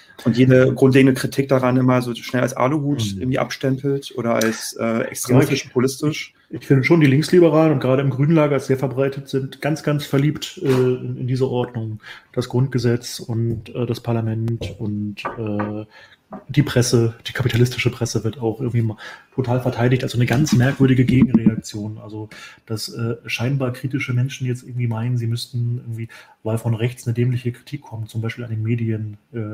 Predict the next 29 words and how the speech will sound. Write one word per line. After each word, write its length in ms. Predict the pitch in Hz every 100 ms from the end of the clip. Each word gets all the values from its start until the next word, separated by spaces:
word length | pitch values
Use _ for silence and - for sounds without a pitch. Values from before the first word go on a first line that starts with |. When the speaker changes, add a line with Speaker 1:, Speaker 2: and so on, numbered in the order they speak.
| 107 -
Speaker 2:
also 180 | 107 104
Lügenpresse 580 | 107 113 - 107 113
oder 220 | 101 104 104
was, 180 | 101
was, 280 | 104 - -
äh, 60 | 117
in 100 | 135
Pegida-Kreisen 640 | 117 117 113 - 107 104
gerufen 320 | 110 113 123 117
wurde. 240 | 113 120 - - - -
Speaker 1:
Mhm. 180 | 123 117
Speaker 2:
Äh, 240 | 113 110 110 - _ -
ähm, 400 | 110 107 110 117
also 160 | 104
die 80 | 104
Kritik, 240 | 120 117 113
die 80 |
die, 180 | 123 120
die, 140 | - 120
die 160 | 131
haben 240 | 110 113 113
irgendwie, 320 | 113 120 127 - -
müsste 280 | 123 123 -
man 160 | 120 117
jetzt 220 | 120 -
irgendwie 300 | 139 123 120
dazu 280 | 120 117 151
übergehen, 720 | 131 135 120 120 120 120 123
ähm, 480 | 123 117 113 113 120